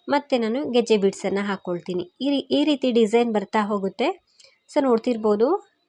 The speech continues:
ತುಂಬ ಕ್ಯೂಟ್ ಆದ ಡಿಸೈನ್ ಫ್ರೆಂಡ್ಸ್, ತುಂಬ ಈಸಿ ಡಿಸೈನು, ಏನ್ ಕಷ್ಟ ಏನಿಲ್ಲ. ಇವಾಗ ತಾನೇ ನೀವೇನಾದ್ರೂ ಕ್ರೋಶೆ ವರ್ಕ್ ಕಲಿತಿದ್ರೆ ಈ ರೀತಿ, ಆ, ಡಿಸೈನ್ನ ಟ್ರೈ ಮಾಡಿ. ಬರೀ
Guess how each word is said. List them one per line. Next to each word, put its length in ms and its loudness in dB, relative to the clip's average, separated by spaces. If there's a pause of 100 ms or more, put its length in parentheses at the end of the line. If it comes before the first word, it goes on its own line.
(160)
ತುಂಬ 260 2
ಕ್ಯೂಟ್ 380 0
ಆದ 160 4
ಡಿಸೈನ್ 460 0
ಫ್ರೆಂಡ್ಸ್, 280 -4
ತುಂಬ 200 0
ಈಸಿ 500 0
ಡಿಸೈನು, 520 0
ಏನ್ 160 0
ಕಷ್ಟ 420 -2
ಏನಿಲ್ಲ. 360 0 (640)
ಇವಾಗ 380 0
ತಾನೇ 160 2
ನೀವೇನಾದ್ರೂ 460 2
ಕ್ರೋಶೆ 520 -2
ವರ್ಕ್ 240 -2
ಕಲಿತಿದ್ರೆ 500 0
ಈ 240 -4
ರೀತಿ, 440 -2 (460)
ಆ, 20 -8 (720)
ಡಿಸೈನ್ನ 380 4
ಟ್ರೈ 240 -2
ಮಾಡಿ. 460 -2
ಬರೀ 520 0